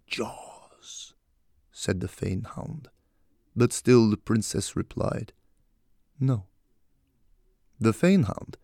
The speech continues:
practiced in the arts of terror, became angry. He had eaten many brave warriors, killed courageous kings, and bitten mighty soldiers. Yet he could not scare this little princess.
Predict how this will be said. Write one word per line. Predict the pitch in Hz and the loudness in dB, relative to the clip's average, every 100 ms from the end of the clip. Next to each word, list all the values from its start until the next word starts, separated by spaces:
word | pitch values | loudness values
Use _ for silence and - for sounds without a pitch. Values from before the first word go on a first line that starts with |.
| _ _ _ | _ _ _
practiced | - 123 - - - - - | 0 0 0 -8 -8 -10 -4
in | 117 98 | -2 -2
the | 92 - | -2 -2
arts | 98 - - - | -2 -4 -10 -6
of | 110 95 _ | -8 -8 _
terror, | - - - - _ _ _ _ _ _ - | -6 -6 -6 -14 _ _ _ _ _ _ -2
became | 117 90 98 - | 0 0 -4 -2
angry. | 104 101 - - - _ _ _ _ _ _ _ _ | -2 -2 -6 -10 -16 _ _ _ _ _ _ _ _
He | 113 | 4
had | 110 104 - | 6 6 4
eaten | 123 110 101 92 | 2 2 2 4
many | 95 120 117 | 4 4 2
brave | 95 95 98 110 104 92 | 0 2 4 4 2 0
warriors, | 92 92 95 87 - - - - - - - - | -2 0 2 0 -4 -12 -16 -16 -20 -20 -18 2
killed | 135 131 104 92 | 6 6 4 0
courageous | - 117 110 113 104 95 - | -2 0 4 2 2 -4 -4
kings, | - - 127 104 95 95 - - _ _ | -10 -6 -4 -2 -4 -8 -12 -16 _ _
and | - 101 92 | -4 -4 2
bitten | 127 - 95 92 | 2 2 -2 -2
mighty | 92 95 104 - - | -2 -4 -4 -6 -10
soldiers. | - 95 104 - - - - - _ _ _ _ _ _ | -8 -8 -8 -12 -20 -20 -20 -20 _ _ _ _ _ _
Yet | 113 110 | 2 4
he | 131 | 4
could | 131 170 | 2 0
not | 175 - | 0 -4
scare | - - 92 104 151 | -8 -4 -4 -2 -4
this | 120 - - | -6 -10 -8
little | 98 - 110 | -8 -6 -10
princess. | - 98 95 - - - | -8 -8 -8 -14 -20 -20